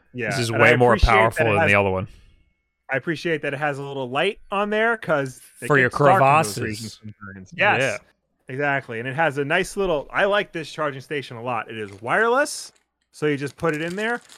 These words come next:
Speaker 1: and it's U S B C powered, which means the same out plug you charge your Switch with can charge
Speaker 2: <laughs>
Speaker 1: this. Uh,
Speaker 2: I did not know that it was wireless.
Speaker 1: What else? Oh, over here.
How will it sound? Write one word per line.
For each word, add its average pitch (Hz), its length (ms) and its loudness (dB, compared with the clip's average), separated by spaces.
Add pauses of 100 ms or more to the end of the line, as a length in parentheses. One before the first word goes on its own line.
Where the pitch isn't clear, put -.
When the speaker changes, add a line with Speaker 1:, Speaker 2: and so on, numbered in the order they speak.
(140)
Speaker 1:
and 220 380 0
it's 156 200 -8
U 185 140 0
S 190 120 -2
B 185 140 -12
C 233 220 -8
powered, 156 460 0 (240)
which 151 180 -10
means 160 300 -6
the 143 220 -10
same 185 340 0
out 180 260 -2
plug 185 240 2
you 170 160 -4
charge 185 320 2
your 160 80 -8
Switch 269 300 0
with 202 280 0 (260)
can - 180 0
charge 165 400 2
Speaker 2:
<laughs> - 0 -
Speaker 1:
this. 120 420 -8 (360)
Uh, 143 60 -6
Speaker 2:
I 143 260 -4
did 151 220 -10
not 165 240 -8
know 170 260 -8
that 123 200 -10
it 123 120 -14
was 131 560 -16
wireless. 117 440 -16 (2750)
Speaker 1:
What 120 200 -20
else? - 80 -20 (800)
Oh, 123 40 -20 (320)
over 147 160 -8
here. 131 220 -8